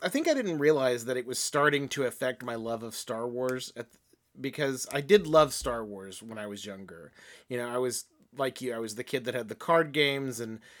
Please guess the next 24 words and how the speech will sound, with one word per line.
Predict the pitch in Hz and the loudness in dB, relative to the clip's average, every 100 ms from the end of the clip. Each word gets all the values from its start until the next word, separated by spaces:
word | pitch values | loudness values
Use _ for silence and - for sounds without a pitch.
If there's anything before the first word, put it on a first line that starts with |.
| - - | -20 -10
and | 127 | -8
the | |
encyclopedias | 123 131 139 127 113 175 170 156 147 139 131 120 | -6 -2 -2 -2 -6 -6 -2 4 4 4 2 -2
and | 127 120 | -6 -6
just, | 123 120 | -6 -6
like, | 131 110 - | -6 -8 -4
ate | 147 147 | 0 2
up | 139 131 | 2 0
the | - | -6
books | 113 143 165 156 - | -6 4 4 4 0
and | 143 127 | -4 0
all | 156 | 2
of | 156 | 2
that. | 135 127 123 | 4 2 2
And | 123 | -2
I | |
just | 143 196 - | -4 -4 -2
didn't | 185 165 139 _ _ _ _ _ _ _ _ | -4 -4 -8 _ _ _ _ _ _ _ _
see | - - - 165 165 156 | -4 -2 0 2 4 4
a | |
lot | 135 135 131 | 4 4 2
of | 117 | 0
the | 127 | -4
problems | - 127 120 117 117 110 - | -2 0 0 -4 -8 -8 -10